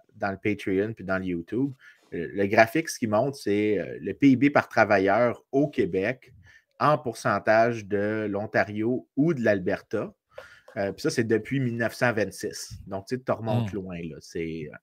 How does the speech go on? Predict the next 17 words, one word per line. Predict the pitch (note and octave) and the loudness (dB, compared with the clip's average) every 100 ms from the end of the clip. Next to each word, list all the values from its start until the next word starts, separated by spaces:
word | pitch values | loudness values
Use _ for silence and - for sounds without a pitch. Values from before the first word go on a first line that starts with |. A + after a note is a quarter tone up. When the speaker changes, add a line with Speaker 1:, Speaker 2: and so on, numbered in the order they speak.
| - | -2
Speaker 1:
un, | C3 | -2
à | - | 0
peu | A#2+ | -4
près | - C3 | -2 0
un | A2+ | -2
siècle | - A#2+ A2+ A2 | 0 0 0 0
de | F#2+ | -2
données. | F2 E2 D#2 - - - - _ - | -2 -6 -10 -16 -20 -20 -20 _ -10
Euh, | F2 E2 F2 - - - | -10 -10 -12 -14 -18 -20
puis | - - | -16 -2
ce | |
que | D#3+ | 0
tu | E3 - | 0 -4
vois, | A2+ G#2+ A#2+ D3+ | -2 2 4 4
c'est | D#3 - G2 | 0 -6 -6
que | A#2 A2+ A#2+ - _ _ _ - | -2 -2 -2 -8 _ _ _ -8
historiquement, | E3 - F3+ D3 C3 B2 C#3 | -4 0 0 0 -4 -4 -4